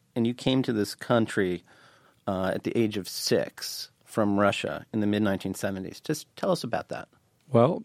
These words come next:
Speaker 2: I, you know, was in fact born in a country that no longer exists, and I was able to come here in, in no small measure because of neoconservative foreign policy. The Jackson-Vanik Amendment, sponsored by Senator Henry Scoop Jackson of Washington, great Cold War Democrat,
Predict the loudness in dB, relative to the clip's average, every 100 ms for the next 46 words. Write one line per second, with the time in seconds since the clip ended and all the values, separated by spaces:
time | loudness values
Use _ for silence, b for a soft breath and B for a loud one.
0 | 0 2 2 -2 _ -2 0 -2 -4 -6
1 | -6 -2 -2 -2 -4 -8 -2 0 2 2
2 | 2 0 2 4 4 4 4 4 4 2
3 | 4 2 2 2 2 2 0 b b 4
4 | 8 8 8 4 4 4 6 4 2 -4
5 | b b 0 2 2 2 4 4 4 2
6 | 2 4 4 2 0 -2 -2 0 0 -2
7 | b b b 0 4 6 6 4 2 2
8 | 4 2 2 2 2 0 0 -2 -4 -4
9 | -2 2 2 2 0 2 2 2 2 0
10 | 0 -2 -4 0 0 0 -2 -2 -2 0
11 | 0 0 -2 b b b 4 6 4 2
12 | 2 6 4 2 -4 0 0 0 -2 -4
13 | 0 2 2 2 -2 0 2 0 2 2
14 | 2 4 6 4